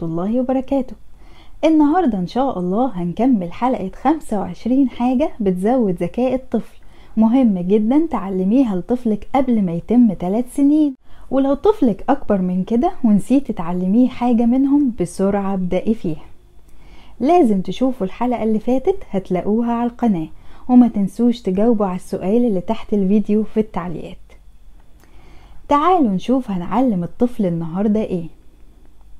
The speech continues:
الحروف. من عمر كام؟ ممكن من لحظة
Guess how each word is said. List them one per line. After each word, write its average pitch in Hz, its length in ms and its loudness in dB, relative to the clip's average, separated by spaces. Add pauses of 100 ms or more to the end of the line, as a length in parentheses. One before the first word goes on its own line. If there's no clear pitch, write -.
(880)
الحروف. 226 580 0 (1500)
من 247 140 6
عمر 285 340 4
كام؟ 190 400 0 (880)
ممكن 247 480 4
من 185 180 -2
لحظة 214 360 0